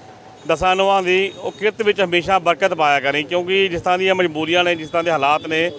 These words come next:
ਮਨ ਦੁਖੀ ਹੋ ਜਾਂਦਾ ਵਾ। ਸੱਚੇ ਪਾਤਸ਼ਾਹ ਤੇਰੇ ਘਰ ਦੇ ਰਹੇ ਅੰਧੇਰ ਦੀਆਂ ਬੜੀਆਂ ਆਸਾਂ ਨੇ ਤੇਰੇ ਤੋਂ। ਸੱਚੇ ਪਾਤਸ਼ਾਹ ਹਰ ਕਿਸੇ ਦਾ ਸਾਥ ਦਿਆ ਕਰ, ਜਿਹੜਾ ਕਿਰਤ ਕਰਦਾ ਖਾਸ ਕਰਕੇ ਉਹਦਾ ਜ਼ਰੂਰ ਦਿਆ ਕਰ।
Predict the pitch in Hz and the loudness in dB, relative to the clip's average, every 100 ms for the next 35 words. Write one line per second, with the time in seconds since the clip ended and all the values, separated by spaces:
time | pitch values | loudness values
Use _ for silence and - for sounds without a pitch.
0 | 131 147 - 131 - - 151 175 233 220 | -14 -18 -16 -14 -14 -12 -4 2 2 2
1 | 190 202 180 139 127 127 117 131 127 143 | 2 2 4 4 4 2 2 -4 -10 -2
2 | 180 170 160 156 175 175 185 - - - | -2 0 0 0 0 0 -2 -8 -20 -16
3 | - 196 214 208 175 151 170 180 190 170 | -4 0 0 0 -2 0 0 2 2 2
4 | 160 170 175 175 175 180 185 147 180 214 | 0 0 0 0 2 0 -2 -4 -2 0
5 | 208 196 208 214 170 143 135 117 - 147 | 0 0 0 0 -2 -4 -4 -6 -10 -12
6 | 147 170 160 151 151 170 180 - - - | -2 0 2 2 4 2 2 -4 -10 -12
7 | - - 185 214 214 202 202 185 180 170 | -14 -4 -2 0 -2 0 0 0 0 0
8 | 160 170 170 180 185 196 139 180 185 - | 2 0 0 0 0 -2 -2 0 0 0
9 | 220 226 196 170 160 170 160 151 151 160 | -2 0 0 0 0 0 0 0 -2 -2
10 | 175 160 151 120 110 110 | 0 0 0 0 2 -2